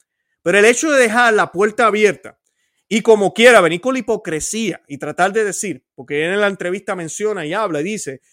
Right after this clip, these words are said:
de que no, pues como quiera debemos trabajar para que las personas no escojan esa, esa opción.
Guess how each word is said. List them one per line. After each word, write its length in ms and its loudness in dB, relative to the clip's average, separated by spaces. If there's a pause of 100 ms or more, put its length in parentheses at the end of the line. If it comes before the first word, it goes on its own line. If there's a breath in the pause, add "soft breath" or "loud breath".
(140)
de 160 -4
que 100 -2
no, 140 0
pues 100 -2
como 220 -10
quiera 240 4
debemos 260 -4
trabajar 380 -2
para 180 -4
que 60 -6
las 140 -4
personas 440 -4
no 120 -6
escojan 440 0
esa, 340 -6
esa 200 -8
opción. 420 -16